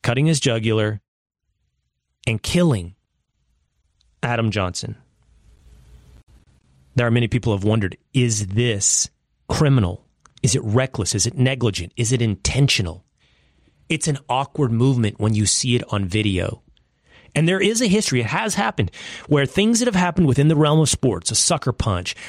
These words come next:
a hack from a hockey stick, uh, um, a car running over another driver, has led to the investigation and at times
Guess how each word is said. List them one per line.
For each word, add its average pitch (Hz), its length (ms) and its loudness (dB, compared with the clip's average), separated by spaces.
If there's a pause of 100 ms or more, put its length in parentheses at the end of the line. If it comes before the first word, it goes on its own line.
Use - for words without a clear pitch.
(160)
a 107 60 -6
hack 151 460 -6
from 131 220 0
a 120 60 0
hockey 143 380 -2
stick, - 380 -6 (1300)
uh, 196 80 -6 (100)
um, 113 560 0 (420)
a 120 60 -6
car - 680 0 (420)
running 139 340 2
over 143 220 2
another 131 280 2
driver, 110 680 -2 (580)
has 147 280 -2
led 156 280 0
to 175 80 4
the 160 160 4
investigation 123 920 0
and 123 120 2
at 123 120 -2
times 117 680 0